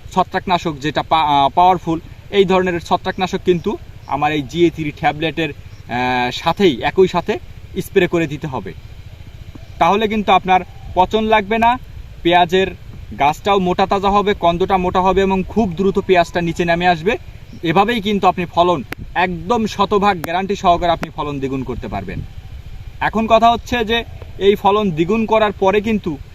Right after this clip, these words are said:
আপনার, আহ, ফলনটা কিন্তু দ্রুত বৃদ্ধি হবে এবং আপনাকে দ্রুত পেঁয়াজটা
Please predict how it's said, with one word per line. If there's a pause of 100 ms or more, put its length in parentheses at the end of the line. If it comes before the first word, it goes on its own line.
(200)
আপনার, (500)
আহ, (160)
ফলনটা
কিন্তু
দ্রুত
বৃদ্ধি
হবে (180)
এবং
আপনাকে
দ্রুত (380)
পেঁয়াজটা